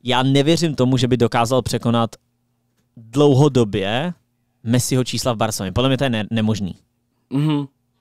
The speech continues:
Speaker 1: Já si fakt myslím, že to je nemožný. Já
Speaker 2: Já
Speaker 1: věřím
Speaker 2: se
Speaker 1: tomu,
Speaker 2: snažím
Speaker 1: že
Speaker 2: jako
Speaker 1: on, já
Speaker 2: vzpomenout
Speaker 1: věřím
Speaker 2: na
Speaker 1: tomu, že on může
Speaker 2: sedmnáctiročního
Speaker 1: být
Speaker 2: Messiho.
Speaker 1: Ale takhle, mně, mně nejde o to, že, jako, že by ho nemohl překonat v jedné sezóně. Ale bavím se o tom, že,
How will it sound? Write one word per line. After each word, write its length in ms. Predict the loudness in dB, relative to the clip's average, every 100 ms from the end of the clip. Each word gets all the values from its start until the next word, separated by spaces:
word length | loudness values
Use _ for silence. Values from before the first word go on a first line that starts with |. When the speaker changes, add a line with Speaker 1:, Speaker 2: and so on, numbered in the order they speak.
| _ -6
Speaker 1:
Já 100 | -4
si 120 | -4
fakt 140 | -6 -4
myslím, 220 | -4 -4
že 60 |
to 40 | -2
je 60 |
nemožný. 360 | -2 -4 -6 -10 -14 _ _ _ _ _ -4
Já 80 | 0
Speaker 2:
Já 20 |
Speaker 1:
věřím 240 | 2 2
Speaker 2:
se 40 | 2
Speaker 1:
tomu, 120 | 4
Speaker 2:
snažím 100 | 4
Speaker 1:
že 40 | 4
Speaker 2:
jako 80 | 2
Speaker 1:
on, 40 |
já 40 | 2
Speaker 2:
vzpomenout 240 | 4 4
Speaker 1:
věřím 140 | 4 4
Speaker 2:
na 60 |
Speaker 1:
tomu, 160 | 4 2
že 100 | 2
on 40 | 2
může 0 | 2 2
Speaker 2:
sedmnáctiročního 220 | 2 0
Speaker 1:
být 60 | 0
Speaker 2:
Messiho. 480 | -4 -10 -14 -14 -16 _ _ _ _ -20 -16 -4
Speaker 1:
Ale 160 | 0 0
takhle, 240 | 0 0
mně, 140 | 0 -4
mně 260 | -2 -2
nejde 220 | 0 0
o 80 | 0
to, 120 | -2
že, 100 | -2
jako, 120 | -2 -2
že 100 | 0
by 100 | 2
ho 80 |
nemohl 280 | 2 0 -2
překonat 360 | -4 0 0 2
v 40 |
jedné 200 | 0 0
sezóně. 480 | -4 -6 -6 -8 -12 _ _ _ _ _ _ _ _
Ale 200 | -2 0
bavím 340 | 2 0 -2 -6
se 140 | -2
o 100 | -2
tom, 280 | 0 0 0
že, 280 | 0 0